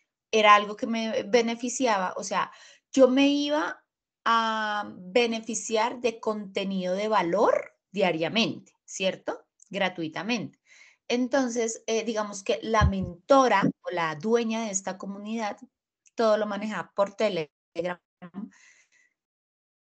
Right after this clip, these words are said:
Y, pues, mandó simplemente como el enlace, "Únete a mi canal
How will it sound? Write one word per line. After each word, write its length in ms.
Y, 460
pues, 280
mandó 300
simplemente 560
como 220
el 60
enlace, 440
"Únete 640
a 80
mi 160
canal 480